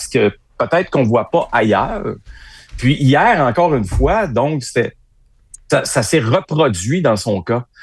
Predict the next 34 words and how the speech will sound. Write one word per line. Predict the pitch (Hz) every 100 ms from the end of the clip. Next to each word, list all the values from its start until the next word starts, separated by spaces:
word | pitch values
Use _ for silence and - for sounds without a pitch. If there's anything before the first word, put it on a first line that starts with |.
| - - -
Euh, | 104 104 101 -
puis | - 110 110 104
ça | -
s'est | 98 120
reproduit, | - 113 101 95 120 143
bon, | 107 113 104
un | 90
peu | 113
plus | -
tard | 139 135
dans | 107
le |
match. | 95 180
C'était | -
pas | 110 156
en |
première | 135 113 123 110
période, | 101 101 180 147
mais |
on | 110
l'a | 113
vu | 101 175
face | 143 120
aux | 127 104
Red | 110 107
Wings | 147 131
de |
Détroit. | 110 101 95 101 135 151
Il |
avait | 101 98
accordé | - 113 143
le | 123
premier | 120 113 101
but. | 95 123 165